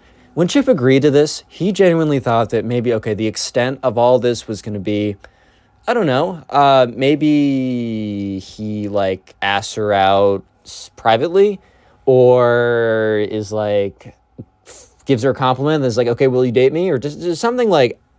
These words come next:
look, definitely something cringe, but not this. Like, Chip didn't want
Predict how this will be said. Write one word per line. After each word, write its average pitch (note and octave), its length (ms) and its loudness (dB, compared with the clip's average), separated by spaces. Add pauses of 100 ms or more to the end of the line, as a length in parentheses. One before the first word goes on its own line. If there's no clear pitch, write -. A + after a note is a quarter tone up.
look, A2 280 -2 (320)
definitely A3+ 260 -4
something D3 260 -4
cringe, A#2 580 -10
but G2 300 0 (1000)
not A#3+ 380 -4
this. - 540 -4 (160)
Like, C#3+ 320 -2
Chip - 180 0
didn't A3 240 0
want D#3 260 -2